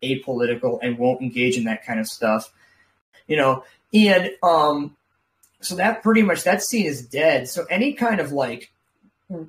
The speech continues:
know, white power, that's why they, that's why it's like they, they did such a good job killing that off. Now, keep in mind, twenty years ago, twenty years ago, I went to see Danzig at a place called Harpo's, which is, if you live in New Jersey, Harpo's is like our version of City Gardens,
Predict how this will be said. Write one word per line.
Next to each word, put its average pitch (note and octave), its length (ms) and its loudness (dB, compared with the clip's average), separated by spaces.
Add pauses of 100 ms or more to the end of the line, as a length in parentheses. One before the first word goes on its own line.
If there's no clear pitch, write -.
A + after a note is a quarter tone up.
know, C#3+ 300 -6 (140)
white D#3+ 360 -2
power, D#3 680 0 (680)
that's B3+ 240 4
why C4+ 120 6
they, A#3 200 4
that's G#3+ 260 0
why F#3 260 2
it's G#3+ 460 0
like G#3+ 260 0
they, G3 300 0 (540)
they G#3 220 2
did A#3 160 0
such A#3 240 2
a - 20 -12
good A3+ 160 0
job F#3 300 2
killing F3+ 200 -4
that E3 100 -2
off. E3 140 2
Now, D3 60 -4
keep C4+ 180 -2
in A#3 60 0
mind, D3+ 320 -2
twenty E4 340 -4
years D4+ 220 0
ago, C3+ 340 -4
twenty A#3 220 -4
years G#3 160 0
ago, C#3+ 100 -6
I B2 100 0
went G3 140 0
to E3 80 -6
see D#3 180 -10
Danzig D3+ 500 -4
at C3+ 80 0
a A#2+ 40 -4
place C3 280 -6
called - 200 -6
Harpo's, B2+ 500 0
which C#3+ 200 -4
is, C#3+ 140 -4
if C#3 120 -8
you D#3+ 80 -6
live F#3+ 160 0
in D#3+ 80 -4
New C#3+ 140 -4
Jersey, C#3+ 320 -4
Harpo's C3+ 420 -4
is B2+ 100 -10
like B2 240 -4
our B2 160 -2
version B2 320 -6
of A2 80 -10
City B2 260 -4
Gardens, B2 580 -6